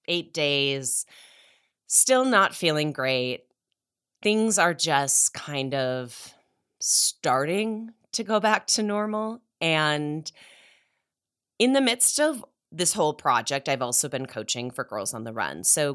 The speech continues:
Girls on the Run is a nonprofit. It's national. If you have daughters who are in elementary school, please look it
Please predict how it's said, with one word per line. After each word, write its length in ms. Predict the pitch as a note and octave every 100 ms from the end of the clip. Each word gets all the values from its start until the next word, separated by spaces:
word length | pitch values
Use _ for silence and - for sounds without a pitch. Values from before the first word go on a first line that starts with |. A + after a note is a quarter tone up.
| -
Girls 260 | F#3 G3 A3
on 80 | A3
the 100 | G3
Run 200 | D3+ D3
is 140 | C#3
a 100 | C#3
nonprofit. 920 | C#3 C3 C3+ - C3+ B2 - B2 B2 _ _ _ _ _ _
It's 240 | - B3 F#3+
national. 640 | D#3+ C#3 - G3+ G3 G#3 -
If 200 | D#3+ E3
you 200 | E3 F3+
have 280 | G3 F#3 E3+
daughters 560 | D3+ D3 D#3+ E3 D#3+
who 240 | - D3+ C3+
are 160 | C3+
in 120 | C3+
elementary 500 | C#3+ C#3 C3+ C3+ D3+
school, 440 | C#3 - C#3+ C3+ C3+
please 640 | - - G3+ A3 A3 -
look 200 | E3 D3+
it 100 | D3